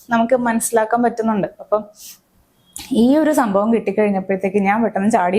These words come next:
എഴുന്നേറ്റു, കാരണം എനിക്ക് ഉറങ്ങാൻ പറ്റുന്നില്ല. ആം, അതായത് ആരോ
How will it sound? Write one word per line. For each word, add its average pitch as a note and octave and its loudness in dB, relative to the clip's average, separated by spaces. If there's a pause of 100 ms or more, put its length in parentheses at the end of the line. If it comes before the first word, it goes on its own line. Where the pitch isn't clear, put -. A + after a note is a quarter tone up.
എഴുന്നേറ്റു, F#3+ -4 (200)
കാരണം G#3 2
എനിക്ക് A3+ 0
ഉറങ്ങാൻ A3 0
പറ്റുന്നില്ല. F#3+ -2 (760)
ആം, F#3+ 2 (540)
അതായത് D4 2
ആരോ A3+ 2